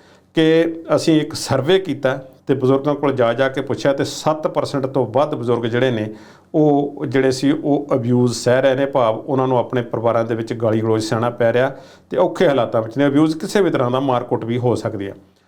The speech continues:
ਔਰ ਵੱਡੀ ਗੱਲ ਇਹ ਹੈ ਕਿ ਬਿਆਲੀ ਪਰਸੈਂਟ ਜਿਹੜੇ ਸੀ ਉਹ ਆਪਣੇ ਉਹਨਾਂ ਦੇ ਪੁੱਤਰਾਂ ਵੱਲੋਂ ਹੀ ਸੀ, ਭਾਵ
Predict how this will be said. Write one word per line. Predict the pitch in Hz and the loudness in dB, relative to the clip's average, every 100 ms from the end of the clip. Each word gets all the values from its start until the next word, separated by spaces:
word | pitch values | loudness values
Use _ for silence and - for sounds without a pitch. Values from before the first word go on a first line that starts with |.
| _ _ - | _ _ 0
ਔਰ | 175 | 0
ਵੱਡੀ | 151 147 156 190 | 0 0 0 2
ਗੱਲ | 160 160 | 2 2
ਇਹ | 156 | 0
ਹੈ | 104 - - _ _ | 0 -8 -20 _ _
ਕਿ | 165 165 | -2 0
ਬਿਆਲੀ | 110 135 143 175 214 | 2 4 4 2 0
ਪਰਸੈਂਟ | 208 165 170 147 | -2 0 0 0
ਜਿਹੜੇ | 127 139 | 0 0
ਸੀ | 151 180 180 | 0 2 4
ਉਹ | 165 | 4
ਆਪਣੇ | 139 - 165 165 | 2 0 2 4
ਉਹਨਾਂ | 143 143 | 2 2
ਦੇ | 143 147 | 0 -2
ਪੁੱਤਰਾਂ | - 135 143 131 123 | -4 -4 0 0 0
ਵੱਲੋਂ | 120 113 | 0 0
ਹੀ | 107 | -2
ਸੀ, | 110 - 92 | -4 -4 -6
ਭਾਵ | - 131 123 127 156 | -2 2 2 2 -2